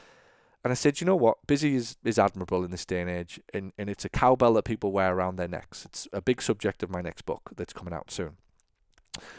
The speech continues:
The difference is, though, there's good busy, good busy and bad busy, right? And I think most people are addicted to bad busy, just doing stuff, shuffling paper, not much really happens, picking up the phone,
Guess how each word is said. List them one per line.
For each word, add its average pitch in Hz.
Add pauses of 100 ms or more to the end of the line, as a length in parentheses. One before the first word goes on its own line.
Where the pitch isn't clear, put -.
(460)
The 107
difference 180
is, 131
though, 90 (100)
there's 101
good 127
busy, 117 (100)
good 139 (100)
busy 104
and 92
bad 87 (140)
busy, - (320)
right? 101
And 107
I 113
think 131
most 131
people 143
are 117
addicted 107
to 104
bad 92 (100)
busy, 82
just -
doing 127
stuff, 123
shuffling 131
paper, 104 (400)
not -
much -
really 113
happens, 104
picking 131
up 123
the 104
phone, 104